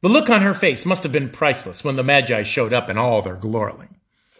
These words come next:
They were likely not dressed like the locals, so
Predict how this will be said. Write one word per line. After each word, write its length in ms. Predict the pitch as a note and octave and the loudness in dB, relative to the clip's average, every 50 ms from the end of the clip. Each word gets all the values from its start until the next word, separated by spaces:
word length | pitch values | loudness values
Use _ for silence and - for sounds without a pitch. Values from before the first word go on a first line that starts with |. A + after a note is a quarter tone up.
| _ _ _ _ _ _ _ _ _ _ _ - | _ _ _ _ _ _ _ _ _ _ _ -4
They 200 | F3 F3+ G#3 G3 | 2 4 4 6
were 140 | F3 E3 C#3+ | 6 4 4
likely 380 | D#3 F3 F3+ - - C3+ B2+ | 6 4 4 4 2 0 -2
not 280 | A#2+ C3 C3 C3+ C3 - | 0 2 0 0 0 -2
dressed 280 | B2+ C#3+ C3+ - - | -2 -2 -2 -2 -2
like 200 | B2+ A#2+ A#2 - | -4 -4 -4 -4
the 100 | - G#2 | -4 -2
locals, 480 | A2+ D3+ E3 D#3+ D3+ G2 D#2+ F2 G#2 - | 2 2 2 2 0 -6 -8 -8 -12 -12
so 340 | - - B2+ G#2+ G2 G2+ | -6 -4 -4 -4 -4 -6